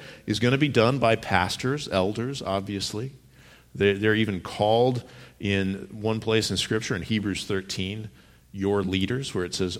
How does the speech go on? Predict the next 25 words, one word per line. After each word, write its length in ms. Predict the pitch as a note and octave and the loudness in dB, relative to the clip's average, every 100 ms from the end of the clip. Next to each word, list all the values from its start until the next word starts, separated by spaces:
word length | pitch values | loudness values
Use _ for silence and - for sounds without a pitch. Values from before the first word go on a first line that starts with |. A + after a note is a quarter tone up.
| - | -6
"Obey 640 | F#2 F#2 F#2+ G2+ G#2+ G#2 - | -4 -2 0 0 -2 -6 -8
your 200 | F#2+ F#2 | -6 -4
leaders," 600 | F2+ G2+ A#2 B2+ B2+ - - - - - - | -2 0 0 0 -4 -10 -18 -20 -20 -20 -12
and 140 | E2+ | -8
then 100 | F2 | -6
talks 360 | F#2+ G2+ G2 - | 0 0 0 -2
about 300 | G2+ G2+ F#2 | 0 0 0
how 340 | G#2+ A#2 A#2+ - - - - | 0 0 -2 -10 -20 -20 -8
you 140 | - | -6
can 160 | G2 F#2+ | -4 -4
help 320 | F2 A#2 B2 | 0 0 0
your 120 | A2 | -4
leaders 460 | G2 G#2+ A#2 B2 A#2 | 0 0 2 0 -2
to 100 | - | -4
lead 260 | G2 A#2 A2 | -2 0 0
with 220 | F#2+ F2 | -4 -6
zeal 480 | F2+ G#2 B2+ D#3 C3+ | -4 0 0 0 -4
by 320 | F#2+ F#2 F#2 F#2 - - | 0 2 2 -4 -18 -8
not 380 | F#2 G#2 A#2 - - - | 0 2 2 -2 -20 -10
making 380 | G2 G2+ G#2 A2 | -2 -2 -2 -4
them 160 | G2+ | -4
do 160 | F#2+ G#2+ | 0 0
it 140 | A2 | 0
with 360 | G#2 G2+ - - | 0 -4 -4 -14
groaning. 600 | F2+ G2 G2+ A#2+ C#3 E3 | -4 0 0 0 -2 -4